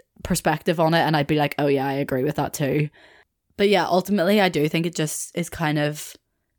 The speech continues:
it depends on the situation. It depends on the people. I can say I have successfully kept male friends that are just friends. So, you know, if we're gonna, if I'm gonna talk by example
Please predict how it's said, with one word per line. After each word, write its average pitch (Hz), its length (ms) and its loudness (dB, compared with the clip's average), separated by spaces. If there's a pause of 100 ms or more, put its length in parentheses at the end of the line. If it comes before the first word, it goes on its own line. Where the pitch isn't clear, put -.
(120)
it 202 120 -2
depends 202 400 0
on 220 100 4
the 208 60 2
situation. 156 580 -2
It 156 120 -4
depends 151 340 -4
on 160 80 -6
the 156 80 -6
people. 151 680 -4 (440)
I 185 180 4
can 254 220 2
say 208 300 4
I 165 320 4
have 165 240 -2
successfully 156 840 -2
kept - 580 -6 (580)
male 143 880 -2 (140)
friends 143 800 -6
that 139 320 -6 (540)
are 143 200 -4
just 143 320 -8
friends. 139 440 -6
So, 139 420 -6 (560)
you 165 160 -4
know, 147 220 -4 (140)
if - 160 -14
we're 165 220 -2
gonna, 180 460 -4 (300)
if 220 120 -10
I'm 277 100 4
gonna 294 160 4
talk 233 460 -4 (400)
by 175 280 0
example 160 1040 -4